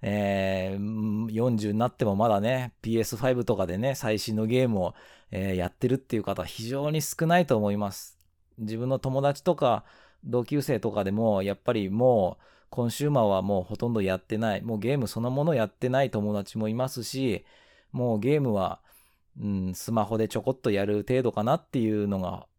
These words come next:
うん、友達がほとんどで、そういう意味ではやっぱり変わり者だなと <laughs> 自分でも思いますね。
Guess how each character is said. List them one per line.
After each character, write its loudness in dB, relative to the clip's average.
う -4
ん、 -2
友 -2
達 -4
が -2
ほ -6
と -2
ん 0
ど 0
で、 0
そ 0
う 4
い 4
う 4
意 2
味 2
で 6
は 0
や -4
っ -6
ぱ 4
り 2
変 2
わ 8
り 2
者 4
だ 6
な 2
と 4
<laughs> -20
自 -4
分 2
で 4
も 2
思 4
い 2
ま 2
す -12
ね。 -4